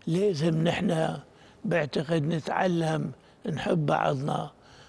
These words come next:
وفي كتير ناس يكتر خيرهن من طائفتنا ومن غير طائفتنا ومن ديانتنا ومن غير ديانتنا، هل كتير بيحبونا ومنحبون، ونحن منحبون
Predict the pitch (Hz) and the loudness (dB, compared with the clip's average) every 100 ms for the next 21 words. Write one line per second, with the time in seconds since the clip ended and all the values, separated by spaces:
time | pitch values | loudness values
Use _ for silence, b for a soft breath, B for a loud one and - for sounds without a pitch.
0 | B - 175 127 214 208 - - 226 196 | B 0 0 2 2 2 0 -2 2 2
1 | 170 170 170 143 135 - - 147 - 175 | 2 2 2 0 -2 -8 -10 -6 0 0
2 | - 165 135 175 165 160 135 135 135 - | 2 0 0 -2 2 2 0 -4 -6 -10
3 | B B B B B 226 202 165 190 190 | B B B B B 0 0 0 0 0
4 | 170 196 165 - 165 160 160 170 151 180 | -2 -2 -4 -4 -6 -4 -4 -4 -2 0
5 | 196 175 - 170 160 139 165 - 165 151 | 0 -2 -2 0 0 -2 -6 -4 -6 -6
6 | 143 - B B B B - 175 180 170 | -8 -14 B B B B 0 2 2 2
7 | 147 175 185 190 190 - 156 156 156 151 | 2 2 2 2 0 -2 -4 -2 -4 -4
8 | 143 180 208 175 175 165 165 156 - 151 | -2 0 0 2 0 0 -4 -6 -6 -8
9 | 156 - B B B B - 196 202 160 | -8 -12 B B B B -4 -2 0 -2
10 | - 196 196 180 165 143 165 143 156 165 | -2 -2 0 0 -2 0 -2 0 0 0
11 | 160 160 160 151 - 151 131 143 147 143 | 0 -2 -2 -4 -6 -6 -4 -4 -4 -8
12 | - B B B B B 180 196 208 185 | -16 B B B B B 0 0 2 0
13 | 175 170 151 - 156 127 143 151 147 | 2 0 0 -4 -4 -4 -4 -4 -6